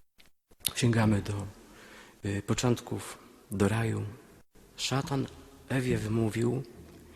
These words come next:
by przyjrzała się owocowi z drzewa poznania. Kogo jednak miała poznać dzięki tej nieszczęsnej konsumpcji? Nie, nie Boga. Obiecał jej poznanie takie, jakie ma Bóg,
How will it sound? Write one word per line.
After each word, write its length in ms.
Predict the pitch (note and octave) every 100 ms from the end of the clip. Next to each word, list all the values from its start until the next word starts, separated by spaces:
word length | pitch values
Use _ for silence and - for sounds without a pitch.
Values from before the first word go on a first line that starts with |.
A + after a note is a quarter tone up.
| -
by 160 | G#2 A2+
przyjrzała 760 | - - A#2+ A2+ A2+ D3 D3+ C3
się 240 | - B2+
owocowi 580 | A2 A2 A2 A#2 A2+ G#2+
z 60 | G2+
drzewa 300 | G#2+ G2+ G2
poznania. 560 | G2 F#2 F2 E2+ D#2 - - - - _ _ _ _ _ - - - - - - _ _ _ - -
Kogo 240 | F3 F3
jednak 440 | C#3+ D3+ C#3+ C3+ B2+
miała 280 | B2+ B2+
poznać 720 | A#2+ - C#3 G2 F2 F2 - -
dzięki 380 | F#2+ A2+ A2
tej 220 | - G#2+ G2+
nieszczęsnej 920 | G#2 - - C#3 C#3+ - B2 A2+ A#2+ - -
konsumpcji? 760 | - G2+ G2+ F2 D#2+ - - - - - - - _ - _ _ -
Nie, 200 | D3 A#2
nie 160 | B2
Boga. 280 | A2+ G#2 - - - _ _ _ _ _ _ _ _ _ - - - - -
Obiecał 520 | - F#2+ E3 - D#3
jej 220 | A2+ C3 C#3+
poznanie 520 | A#2 G2+ C3+ B2 G#2+
takie, 540 | - D3 F#3+ - F#2
jakie 420 | F2 F2 - G2+
ma 160 | A2+ D3+
Bóg, 480 | E3+ F3+ - -